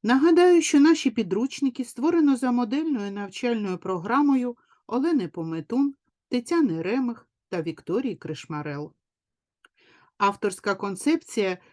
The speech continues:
втілена у підручнику для п'ятого класу, знайшла своє логічне продовження у навчальному виданні для шостого.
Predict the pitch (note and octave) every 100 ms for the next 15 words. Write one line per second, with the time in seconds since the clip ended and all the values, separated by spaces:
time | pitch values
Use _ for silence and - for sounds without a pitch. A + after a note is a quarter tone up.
0 | _ - - A#3+ A#3 A3 G#3+ G#3 G#3+ F#3+
1 | A3+ - G3 G3+ F3+ G3 F#3+ G3+ F#3+ F#3
2 | F3+ E3 G#3 D4 D4 B3 A#3 _ _ -
3 | A3 G#3 C#4 D4 - F4+ F#4+ C#4+ C#4+ C#4+
4 | C4 A#3+ D4 - B3 G#3+ A3+ G#3+ D4 C#4
5 | C4+ B3 B3 - A3 A3 A3 - D4 D4
6 | C4 B3 A#3+ G#3+ B3 C4 B3 B3 A#3+ A#3+
7 | G#3+ - D#3+ D3 D3+